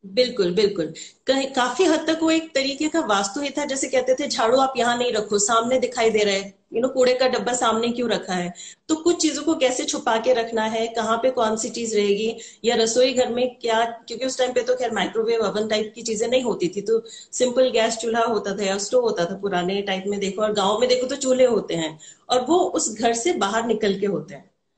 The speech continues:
और अगर आप toilet की भी बात करें, तो वहां पे कभी भी आपको वो, जैसे आज के टा-, time में हम urban फैम-, urban एनवा-, environment में देखते हैं, अटैच bathroom का बहुत जरूरत लगती है, but वहां ऐसा नहीं था।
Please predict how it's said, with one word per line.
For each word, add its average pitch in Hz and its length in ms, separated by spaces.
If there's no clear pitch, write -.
और 233 100
अगर 247 180
आप 302 160
toilet 247 400
की 320 80
भी 311 100
बात 220 320
करें, 233 240
तो 320 100
वहां 269 160
पे - 120
कभी 262 240
भी 294 120
आपको 233 380
वो, 269 140
जैसे 254 240
आज 214 360
के 277 160
टा-, 196 360
time 202 280
में 196 140
हम 196 220
urban 208 380
फैम-, 196 320
urban 202 300
एनवा-, 196 360
environment 190 640
में 185 80
देखते 170 300
हैं, 190 200
अटैच 247 400
bathroom 214 360
का 208 100
बहुत 202 360
जरूरत 247 500
लगती 180 300
है, 165 160
but 302 120
वहां 254 280
ऐसा 311 180
नहीं 320 260
था। 190 260